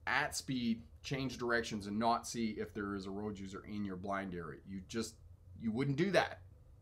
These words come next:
Okay? So, shoulder check, shoulder check, shoulder check. Marizone, "I often ignore when someone pressures to go fast, and that is awesome. That's exactly what you need to do, Marizone, to keep yourself safe."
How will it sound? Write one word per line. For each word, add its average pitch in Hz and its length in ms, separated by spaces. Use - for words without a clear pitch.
Okay? 143 440
So, - 380
shoulder 147 360
check, 135 280
shoulder 135 320
check, 120 280
shoulder 127 300
check. 113 260
Marizone, 170 440
"I 143 120
often 156 300
ignore 151 440
when 143 280
someone 143 400
pressures 147 460
to 139 100
go 131 180
fast, 151 500
and 110 160
that 127 220
is 117 100
awesome. 127 400
That's 120 220
exactly 117 420
what 113 220
you 110 60
need 101 160
to 104 80
do, 135 160
Marizone, 131 460
to 113 40
keep 117 220
yourself 104 280
safe." 139 400